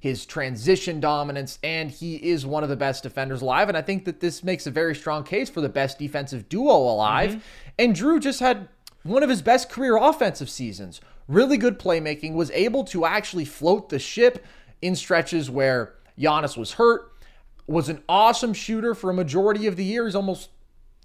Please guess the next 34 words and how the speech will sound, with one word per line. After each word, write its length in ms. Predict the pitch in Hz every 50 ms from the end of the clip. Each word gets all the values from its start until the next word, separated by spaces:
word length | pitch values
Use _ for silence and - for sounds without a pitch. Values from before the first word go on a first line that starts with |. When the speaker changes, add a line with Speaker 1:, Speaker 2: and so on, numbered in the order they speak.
| _
Speaker 1:
thirty-eight 720 | - - - 208 202 220 214 208 202 202 208 208 208 - - _ _ _ _ -
plus 320 | - 175 190 196 190 -
percent 480 | - 208 180 - - 202 196 190 196 -
from 180 | - 202 180
deep, 280 | 156 196 226 254 254 -
and 100 | 202 185
then 160 | 185 185 185
comes 240 | - 202 202 196 -
to 60 | 196
the 60 | 196
playoffs 360 | - 202 220 220 214 208 214
and 100 | - 202
he's 120 | 202 190 -
twenty-eight 420 | - - 208 226 214 185 151 -
percent 300 | - 123 - 135 113 98
from 120 | - 110 104
deep, 240 | 110 107 95 -
right? 240 | - 143 175 180 175
So 320 | - - 180 165 160 - -
a 60 | 151
shooting 720 | 147 - - - - 226 226 226 226 214 208 202 190 180 - - - - - _ _ _ _ _ _ _ _ -
variance 640 | 135 135 170 180 190 202 196 196 190 190 180 - -
like 300 | 180 170 165 139 147 147
that 460 | 202 214 240 226 185 175 - - - - - - -
over 320 | - 165 180 160 147 170 165
a 60 | 156
five-game 720 | 160 - - 185 180 185 185 175 151 143 180 175 175 170 147
sample, 560 | - - 196 214 233 202 - 175 165 151 -
I 100 | - 156
don't 200 | 175 180 151 135
want 180 | 156 175 175 170
to 60 | 160
completely 600 | 156 - 160 139 - - 185 190 165 - 156 151
reshape 600 | 143 156 156 151 147 - - 151 139 135 139 -